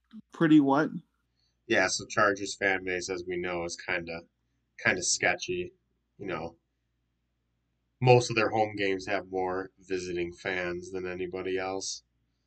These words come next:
Speaker 1: Yeah, it's, that'll be rough. But you do have Justin Herbert to cheer for, Eckler, all those studs on defense. Plus,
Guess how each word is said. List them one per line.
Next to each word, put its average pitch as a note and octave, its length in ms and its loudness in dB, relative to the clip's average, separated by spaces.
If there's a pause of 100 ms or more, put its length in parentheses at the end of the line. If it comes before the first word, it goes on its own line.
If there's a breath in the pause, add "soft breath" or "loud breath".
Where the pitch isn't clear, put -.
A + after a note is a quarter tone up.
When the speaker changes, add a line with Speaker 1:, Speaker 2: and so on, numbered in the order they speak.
(1500)
Speaker 1:
Yeah, C#3 440 6 (140)
it's, C#3+ 220 -6
that'll C#3+ 280 4
be D3+ 140 10
rough. C3+ 440 6
But C#3 160 2
you D3+ 120 0
do D3+ 160 8
have D3+ 180 6
Justin C#3+ 360 4
Herbert D3 320 4
to - 60 -20
cheer D#3+ 240 6
for, C#3+ 460 6
Eckler, C#3+ 560 6 (400 soft breath)
all C#3 100 4
those C#3+ 160 6
studs C#3+ 300 4
on C#3+ 160 10
defense. C3+ 520 8
Plus, F#3 520 2